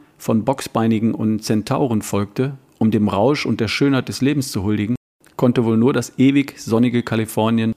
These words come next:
die neue Spezies der Bikentaurien hervorbringen.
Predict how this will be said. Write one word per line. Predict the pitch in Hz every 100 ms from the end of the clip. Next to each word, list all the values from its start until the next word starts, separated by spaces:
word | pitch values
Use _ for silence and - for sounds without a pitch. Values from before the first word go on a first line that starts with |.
| -
die | 107 104
neue | 101 120 120
Spezies | - 117 117 113 -
der | 95
Bikentaurien | 92 98 113 101 92 90 95 90 87
hervorbringen. | 90 90 98 92 95 90 95